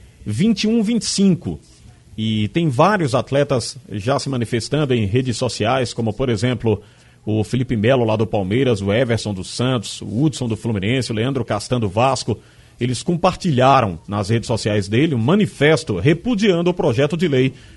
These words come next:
vinte e um vinte e cinco. E aí o Ralf já tá por dentro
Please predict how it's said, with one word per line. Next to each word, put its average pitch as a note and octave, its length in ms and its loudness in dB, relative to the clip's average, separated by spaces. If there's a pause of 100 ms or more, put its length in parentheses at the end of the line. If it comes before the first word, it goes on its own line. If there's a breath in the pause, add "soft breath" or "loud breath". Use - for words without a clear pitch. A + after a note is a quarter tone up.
vinte C#3 300 -2
e E3+ 60 -2
um F3 100 2
vinte F3 160 0
e - 60 -4
cinco. - 340 -4 (380 soft breath)
E - 40 -6
aí B3+ 200 2
o B3 80 6
Ralf D#3 300 6
já C3 180 0
tá C#3 100 0
por B2+ 220 0
dentro A#2 420 2